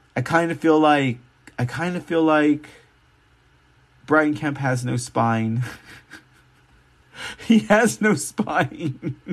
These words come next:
<laughs> I feel like, I feel like, because I feel like he's the one that is probably, like, he's the one who's probably, like, like, s-,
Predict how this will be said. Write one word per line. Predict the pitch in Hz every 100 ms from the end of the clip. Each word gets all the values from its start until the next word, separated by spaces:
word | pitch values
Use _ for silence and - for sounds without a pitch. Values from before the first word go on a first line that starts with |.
| 131 _ - - -
<laughs> | - - - - 233 226
I | 226
feel | 214 262
like, | 254 247 214 208 - - _ _ _ -
I | 180
feel | 180 220
like, | 226
because | 196 202 196
I |
feel | 202 247
like | 254 226
he's | - 240 269 240
the |
one | 254 190 185 170 160
that | 156
is | 147
probably, | - 175 165 160 156 160 143
like, | 131 123 117 107 - _ _ -
he's | 160 160
the | 180
one | 165 151
who's | 139
probably, | - 147 131 135
like, | 120 104 101 -
like, | 110 107
s-, | -